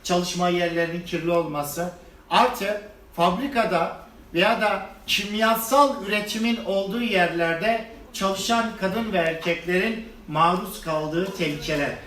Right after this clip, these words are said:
Dikkat ederseniz kimyasal üretim yapılan yerde çalışanların çoğu ya kanser oluyor, ya ciğer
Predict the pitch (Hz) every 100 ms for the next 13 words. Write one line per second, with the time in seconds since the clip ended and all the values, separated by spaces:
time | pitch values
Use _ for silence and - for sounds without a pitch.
0 | - - - 151 214 214 185 185 196 185
1 | 175 165 190 - - - - - - -
2 | - - - - - - - - - -
3 | 185 190 208 208 - 240 247 240 - -
4 | - - - - 185 190 214 220 262 226
5 | 190 185 208 220 220 190 185 175 175 -
6 | 190 185 - 180 175 170 165 175 - 190
7 | 185 185 180 165 156 - 190 156 120 127
8 | 170 139 - - - - - 170 196 202
9 | 202 - - - 120 147 185 190